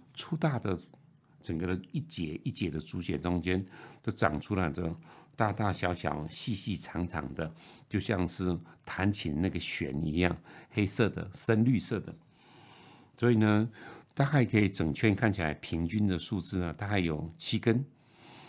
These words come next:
有细的，有宽的。所以就把这样子的竹子呢，叫做七玄竹。而这个东西过去呢，是在河南、河北那个荷兰的卧龙岗，它特有的一种的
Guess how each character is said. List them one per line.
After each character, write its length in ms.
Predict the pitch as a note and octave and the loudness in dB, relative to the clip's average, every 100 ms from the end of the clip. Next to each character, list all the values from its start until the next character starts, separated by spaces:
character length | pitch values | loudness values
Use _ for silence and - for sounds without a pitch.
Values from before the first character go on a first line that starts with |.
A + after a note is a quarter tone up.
| - - | -20 -6
有 140 | F#2+ | -2
细 300 | D#2 - C#3+ | -2 0 2
的， 180 | F#2 E2+ - - | 2 -2 -6 -10
有 160 | E2+ | -8
宽 320 | - - G2 | -6 0 2
的。 180 | G2+ E2+ - - - - - - - | 2 0 -6 -20 -20 -18 -18 -20 -20
所 160 | - F#2 | -4 0
以 160 | E2+ D#2+ | 2 2
就 140 | A#2+ | 2
把 160 | G2+ D2+ | 2 2
这 160 | - | 2
样 120 | G#2 | 2
子 160 | F#2+ F2 | 2 0
的 280 | D2 D#2+ D#2 - | -2 -4 -4 -6
竹 180 | F2 | -4
子 180 | E2+ E2+ | -2 -2
呢， 220 | D2 D2 C#2+ | -2 -2 -4
叫 240 | - E2+ D2+ | -4 -4 -2
做 180 | D#2+ D#2 | -4 -6
七 540 | - - G#2+ G#2 B2 - | -4 -2 0 0 -4 -8
玄 460 | - F2+ D2+ F2 F#2+ | -8 -4 -2 -2 -4
竹。 280 | - D2 - - - - - - | -6 -8 -10 -18 -20 -20 -20 -4
而 180 | - B2 | 2 2
这 140 | A#2+ | 4
个 100 | G3+ | 2
东 160 | B2 A2 | 4 2
西 360 | G#2+ G2 F#2 F2+ | 2 2 2 2
过 200 | - A2+ | 2 2
去 200 | - F#2+ | 2 0
呢， 180 | F2+ | 2
是 220 | E2+ - F#2 | 0 0 4
在 280 | G2+ F2 E2 - - - | 8 6 4 -6 -14 -12
河 240 | - - F2+ | -2 4 6
南、 220 | F2 D#2 | 6 4
河 220 | - F2+ | 2 2
北 180 | F2+ D2+ | 4 4
那 140 | D#2+ | 4
个 100 | F2+ | 2
荷 220 | E2 E2 E2+ | 0 0 2
兰 200 | D#2+ D2 | 2 2
的 320 | D2+ D#2 E2 - - - - - | -2 -4 -6 -12 -20 -20 -20 4
卧 120 | A#2 | 6
龙 200 | F#2 D#2 | 8 6
岗， 360 | D#2 F2 F2 E2+ | 4 4 4 2
它 140 | G#2 | 0
特 320 | G2 - D3+ | -2 6 6
有 160 | A2+ D#2+ | 8 4
的 100 | D2 | 0
一 140 | - F2+ | 0 0
种 320 | - D2+ C#2 | 0 -2 -4
的 300 | - D#2 D#2+ | -6 -4 -4